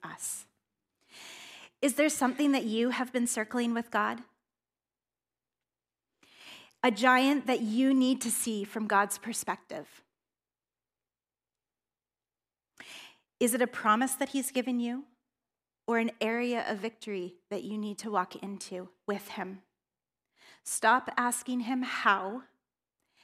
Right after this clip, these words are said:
and start praising him, right? Hands, hands up in the air.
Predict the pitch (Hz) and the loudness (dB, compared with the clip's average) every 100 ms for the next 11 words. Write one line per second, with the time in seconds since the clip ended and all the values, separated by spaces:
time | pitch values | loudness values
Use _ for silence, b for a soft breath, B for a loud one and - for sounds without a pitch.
0 | b - 208 - - 202 226 - - - | b -8 -4 -4 -2 -2 -2 -6 -16 -4
1 | 269 277 247 202 170 180 190 240 - _ | -2 -2 -2 -4 -6 -8 -8 -10 -12 _
2 | _ 190 208 262 - _ 202 226 220 - | _ -4 -2 -4 -10 _ -6 -4 -4 -8
3 | - 220 240 247 285 277 - 214 214 | -6 -2 -2 -2 -2 -2 -2 -2 -4